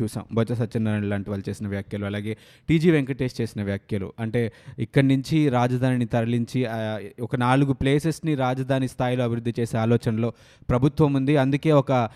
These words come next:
నాలుగు డిఫరెంట్ ప్రాంతాలకి సంబంధించిన వాళ్ళని డిప్యూటీ చీఫ్ మినిస్టర్స్‌గా కూడా చేశారు. ఈ ఆలోచన వైఎస్ జగన్మోహన్ రెడ్డికి బలంగా ఉంది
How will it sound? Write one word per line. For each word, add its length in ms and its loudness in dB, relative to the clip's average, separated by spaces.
నాలుగు 560 6
డిఫరెంట్ 480 2
ప్రాంతాలకి 580 2
సంబంధించిన 640 2
వాళ్ళని 520 2
డిప్యూటీ 420 0
చీఫ్ 240 0
మినిస్టర్స్‌గా 520 -4
కూడా 240 -2
చేశారు. 400 -6
ఈ 80 6
ఆలోచన 580 8
వైఎస్ 280 6
జగన్మోహన్ 480 6
రెడ్డికి 220 2
బలంగా 380 6
ఉంది 360 4